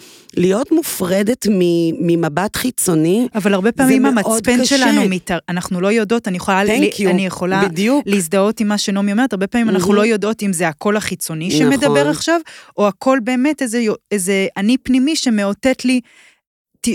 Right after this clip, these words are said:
Speaker 2: שמאותת לי משהו, כאילו,
Speaker 1: מהמם.
Speaker 2: ו-, ואני חושבת שהרבה פעמים, זה התחבר לי למה שאת אמרת, אני לא יודעת מה זה אצלך, אמ, האם זה ב-,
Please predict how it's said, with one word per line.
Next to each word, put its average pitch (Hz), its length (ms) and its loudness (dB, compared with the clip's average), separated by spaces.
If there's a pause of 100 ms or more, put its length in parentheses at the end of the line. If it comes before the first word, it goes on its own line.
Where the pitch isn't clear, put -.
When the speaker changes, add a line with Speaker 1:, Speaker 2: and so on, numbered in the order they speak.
(320)
Speaker 2:
שמאותת 202 580 -2
לי 226 100 -2
משהו, 147 440 -4
כאילו, 160 280 2
Speaker 1:
מהמם. 165 240 4
Speaker 2:
ו-, - 60 -2
ואני 160 200 -8
חושבת 214 420 -4
שהרבה 226 220 -2
פעמים, 247 360 0 (340)
זה 185 80 -6
התחבר 202 280 -2
לי 220 100 2
למה 220 200 0
שאת 226 220 -2
אמרת, 185 200 -2
אני 170 140 0
לא 190 80 4
יודעת 233 380 0
מה 156 100 -6
זה 151 160 -4
אצלך, 156 480 -6 (720)
אמ, 170 60 -4 (720)
האם 202 240 2
זה 208 120 0
ב-, 180 100 -4